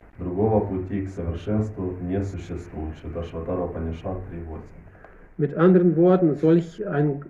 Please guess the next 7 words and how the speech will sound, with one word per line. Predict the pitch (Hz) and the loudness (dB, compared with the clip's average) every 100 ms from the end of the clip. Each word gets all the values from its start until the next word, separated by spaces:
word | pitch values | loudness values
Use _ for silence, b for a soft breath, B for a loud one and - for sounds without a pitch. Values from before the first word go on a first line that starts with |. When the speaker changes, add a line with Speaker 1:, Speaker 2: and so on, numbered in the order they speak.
| 196 | -4
Speaker 2:
gläubiger | 139 165 175 151 147 | 4 6 6 6 4
Geweihter | 131 127 151 165 160 | 2 2 2 2 2
des | 135 131 - | -4 -6 0
Herrn | 160 160 | 4 4
erreicht | - 139 151 165 - - | 4 2 2 0 -2 -6
die | |
Vollkommenheit, | 139 143 135 170 165 151 156 156 | -2 -2 2 4 4 4 2 2